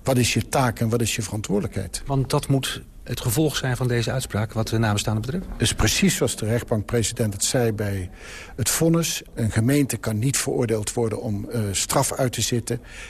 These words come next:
Speaker 1: Het vonnis is bedoeld generaal preventief. Dat wil zeggen dat iedereen begrijpt in zo'n positie... dat hij moet nadenken over zijn verantwoordelijkheid en over zijn aansprakelijkheid. En het is natuurlijk een smet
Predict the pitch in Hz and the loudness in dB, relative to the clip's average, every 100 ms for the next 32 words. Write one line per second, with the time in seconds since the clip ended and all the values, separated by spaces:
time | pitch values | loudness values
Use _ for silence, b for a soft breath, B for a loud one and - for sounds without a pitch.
0 | B 110 - - - - 160 151 143 - | B -4 -2 -2 -4 2 4 4 2 -4
1 | - 117 107 113 156 131 - 123 110 113 | -4 -4 -2 0 2 0 -2 -2 0 -2
2 | 107 117 92 - 175 - 135 - 107 131 | -4 -6 -6 -2 -2 2 0 2 0 0
3 | 123 135 B B B B 117 - - 220 | 0 -2 B B B B -2 0 2 4
4 | 170 139 127 120 - 147 - 147 131 127 | 4 2 0 -2 -2 -2 -2 0 0 0
5 | - 120 123 - - 113 107 B B - | -2 -2 -2 -2 -2 -2 -4 B B -2
6 | 120 120 113 131 135 135 127 120 - - | 2 2 2 4 4 4 2 0 -2 -2
7 | 123 113 117 - 107 143 131 113 107 107 | -2 0 -2 -2 -2 2 0 0 -2 -2
8 | 110 110 98 101 - - - 170 143 98 | -2 -2 -2 -2 -2 -4 2 2 2 -2
9 | - 82 - - 110 143 135 156 - 151 | -2 -4 -6 -4 -2 0 2 2 2 2
10 | 143 123 - 165 180 - | 2 0 2 2 2 -2